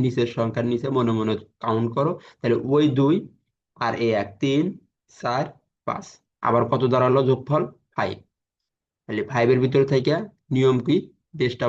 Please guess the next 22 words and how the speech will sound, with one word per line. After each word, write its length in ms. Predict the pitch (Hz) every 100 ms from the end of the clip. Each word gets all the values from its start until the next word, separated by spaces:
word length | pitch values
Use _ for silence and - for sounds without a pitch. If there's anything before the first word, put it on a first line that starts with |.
| 117
বাদ 100 | 117
দিতে 160 | 117 120 123
হবে। 160 | 135 226 - _ -
বাদ 120 | 120 113
দিলে 160 | 113 117
থাকে 180 | 117 113 113
থ্রি। 200 | 131 127 185 - _ _ _ _ _ -
এই 140 | 190 117
থ্রি 200 | 135 131 143 120
আবার 140 | 131 131
বেজের 260 | 131 127 135
বড়, 120 | 135 143 220 _ _ -
সেই 120 | 113
কারণে 180 | 123 120 107
আবার 160 | 117 123
বেসটা 220 | 127 - 131
কি 60 | 120
করতে 180 | 135 135 139
হবে? 120 | 165 - _ 120
বাদ 140 | 117 117 107
দিতে 160 | 107 117
হবে। 160 | 117